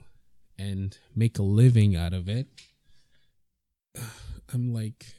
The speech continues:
"That is what I wanna do. I wanna have art as a way to make money and, like, be happy."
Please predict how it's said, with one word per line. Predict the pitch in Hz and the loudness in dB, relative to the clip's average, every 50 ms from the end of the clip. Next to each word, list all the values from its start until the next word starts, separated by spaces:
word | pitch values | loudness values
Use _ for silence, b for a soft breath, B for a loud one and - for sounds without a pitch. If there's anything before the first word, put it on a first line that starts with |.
| _ _ - | _ _ -12
"That | 139 123 107 110 117 113 | -8 -4 -2 -2 -2 -2
is | 113 113 117 117 117 113 110 110 - | -2 0 0 2 2 2 0 -2 -4
what | 107 98 98 98 101 104 | -6 -4 -2 -2 0 2
I | 104 | 2
wanna | 104 104 107 117 120 120 | 2 2 2 2 2 0
do. | 110 - 131 147 123 98 87 - _ - | 0 -2 -2 -2 -2 -2 -4 -6 _ -6
I | 101 101 | -4 -2
wanna | 101 101 104 107 104 98 | -2 0 0 -2 -2 -2
have | - 101 98 98 101 101 - - | -4 -4 -6 -6 -6 -8 -8 -10
art | 95 90 95 95 95 92 110 - b b b b b b b b b b b b b b _ _ _ - | -8 -6 -4 -4 -4 -6 -8 -14 b b b b b b b b b b b b b b _ _ _ -14
as | - 90 95 95 95 92 92 90 90 98 107 - - _ - | -8 -6 -4 -4 -2 -2 -4 -4 -4 -6 -8 -10 -14 _ -10
a | 95 101 | -8 -6
way | 98 92 92 90 87 87 90 90 90 92 95 120 - - - _ _ _ - - _ _ _ _ _ _ _ _ _ _ _ _ - - - | -6 -6 -6 -6 -6 -6 -6 -8 -8 -10 -10 -12 -14 -18 -20 _ _ _ -20 -20 _ _ _ _ _ _ _ _ _ _ _ _ -20 -20 -20
to | - - - 104 101 98 | -12 -6 -4 -4 -2 -2
make | 98 98 98 101 104 - - | -2 -2 -2 -2 -4 -2 -2
money | 123 156 165 107 87 87 85 | 0 0 0 -2 -2 -4 -4
and, | 90 98 98 98 95 92 | -4 -4 -2 -2 -2 -2
like, | 92 92 95 - | -4 -4 -6 -6
be | - 95 92 | -4 -4 -4
happy." | - - 117 139 - - - - 87 87 | -4 -4 -4 -4 -4 -6 -10 -16 -16 -18